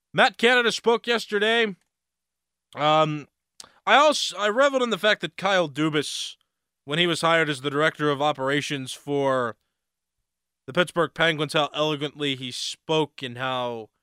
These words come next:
much confidence I, I kind of felt in him already. His first impression was really good. Matt Canada, over his, uh, career as the offensive coordinator of the,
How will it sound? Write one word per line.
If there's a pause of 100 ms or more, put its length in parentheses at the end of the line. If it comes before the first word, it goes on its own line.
(580)
much
confidence
I,
I
kind
of (260)
felt
in
him
already.
His
first
impression
was
really
good. (340)
Matt
Canada,
over
his,
uh,
career
as
the
offensive
coordinator
of
the,